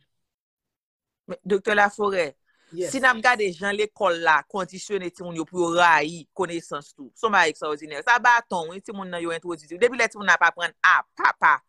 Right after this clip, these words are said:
se baton, wi," kòm ou ta vle konprann timoun <coughs> ki leve nan. Baton pou l ap aprann, pè a l ap deja konnen konesans asosye a doulè,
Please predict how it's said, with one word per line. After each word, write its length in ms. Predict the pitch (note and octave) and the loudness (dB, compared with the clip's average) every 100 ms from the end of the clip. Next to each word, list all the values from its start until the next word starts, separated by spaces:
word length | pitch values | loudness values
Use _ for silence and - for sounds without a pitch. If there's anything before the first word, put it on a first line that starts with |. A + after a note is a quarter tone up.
| _ _ | _ _
se 120 | A3+ G#3+ | -6 2
baton, 420 | A3 G#3 E3+ D#3+ | 2 0 -10 -10
wi," 140 | A3+ _ _ _ _ _ - | -14 _ _ _ _ _ -2
kòm 220 | D#4 D4 | 0 2
ou 100 | B3+ | 2
ta 140 | - - | 2 0
vle 160 | B3 A3+ | 0 -4
konprann 440 | A#3 F#3+ B3+ D4+ - D4 C#4+ | -6 -6 -4 -4 -6 -12 -8
timoun 320 | B3+ B3+ A#3+ A3+ | -6 -4 -6 -6
<coughs> 20 | |
ki 120 | A3 | -2
leve 280 | A3 G3 F#3+ | -2 0 -2
nan. 200 | F3+ - _ _ _ _ _ _ _ | -2 -4 _ _ _ _ _ _ _
Baton 560 | D#3+ F#3+ F#3 - B3+ E4 _ _ _ _ | 0 2 2 2 2 2 _ _ _ _
pou 120 | C4 | 2
l 60 | B3 | 4
ap 140 | G#3 G#3 | 4 4
aprann, 280 | G#3 G3+ F#3+ | 2 -4 -2
pè 120 | G3 | -2
a 40 | - | 2
l 100 | C#4 | 2
ap 140 | B3 F#3 - | 2 -4 -8
deja 320 | B3 A#3 A3 G3+ | -4 0 0 0
konnen 260 | G#3+ G#3+ A3 | -2 -6 -2
konesans 600 | A#3+ A3 G#3 - A3+ _ _ - G#3+ | 0 0 -4 -4 -6 _ _ 0 0
asosye 460 | G#3 G#3+ - G#3 F#3+ | 0 -8 -6 0 0
a 60 | F3+ | 0
doulè, 400 | G3+ G#3 A3+ | -2 2 4